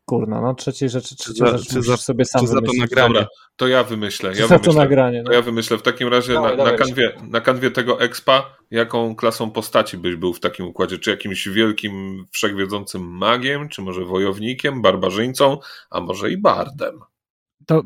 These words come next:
Speaker 4: na początku powiem, że tak, przyznałbym sobie najwięcej expa, e, za to przedsięwzięcie, bo jest to naprawdę coś, co kompletnie przerosło jakiekolwiek moje oczekiwania,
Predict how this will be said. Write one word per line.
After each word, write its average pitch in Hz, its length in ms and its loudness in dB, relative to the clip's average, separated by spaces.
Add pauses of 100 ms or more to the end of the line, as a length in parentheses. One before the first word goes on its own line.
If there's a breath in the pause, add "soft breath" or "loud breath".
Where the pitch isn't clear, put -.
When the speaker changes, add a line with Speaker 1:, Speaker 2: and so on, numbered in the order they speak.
(200)
Speaker 4:
na 170 120 0
początku 185 400 0
powiem, 160 240 2
że 147 100 2
tak, 127 400 0
przyznałbym 151 500 2
sobie 139 260 0
najwięcej 131 460 2
expa, 120 500 -4 (300)
e, 110 360 -6 (180)
za 127 180 -4
to 131 100 -4
przedsięwzięcie, 127 960 4 (180)
bo 120 200 -2
jest 123 240 2
to 131 80 4
naprawdę 127 500 2
coś, - 380 2
co 120 500 0 (1600)
kompletnie 190 600 2
przerosło 117 560 -4
jakiekolwiek 131 640 2
moje 117 220 2
oczekiwania, 107 720 -4